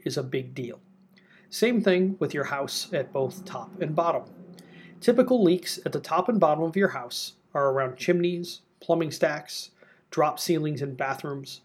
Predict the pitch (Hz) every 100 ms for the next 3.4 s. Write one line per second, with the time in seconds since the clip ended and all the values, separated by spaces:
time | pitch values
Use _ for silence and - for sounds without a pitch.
0 | _ _ _ _ _ _ - 151 151 170
1 | - 151 147 147 139 139 131 - - _
2 | _ _ _ _ - - 147 135 - 240
3 | - 135 - -